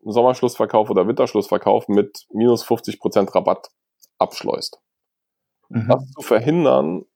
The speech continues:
Speaker 1: ähm, ist eigentlich das, das, das, das, das Nonplusultra des Wertschöpfungsketten-Marketing, wenn man's mal so nimmt, ne? Wenn du sagen kannst,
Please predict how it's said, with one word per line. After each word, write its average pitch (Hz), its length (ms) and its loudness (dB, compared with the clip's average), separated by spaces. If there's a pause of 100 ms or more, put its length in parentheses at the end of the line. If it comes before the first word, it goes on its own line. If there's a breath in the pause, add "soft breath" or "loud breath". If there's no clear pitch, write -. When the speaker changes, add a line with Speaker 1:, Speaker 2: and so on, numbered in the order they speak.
(880)
Speaker 1:
ähm, 101 380 0 (140)
ist 120 120 0
eigentlich 104 320 2
das, - 240 -4
das, - 320 -6
das, - 340 -8
das, - 400 -12
das 87 220 -4
Nonplusultra 120 840 2
des 98 180 -2
Wertschöpfungsketten-Marketing, 92 1300 -2
wenn 80 80 2
man's 85 180 -2
mal 85 140 2
so 95 260 0
nimmt, - 360 -8
ne? 131 200 -2
Wenn 98 100 0
du 101 80 0
sagen 101 280 0
kannst, 101 320 -4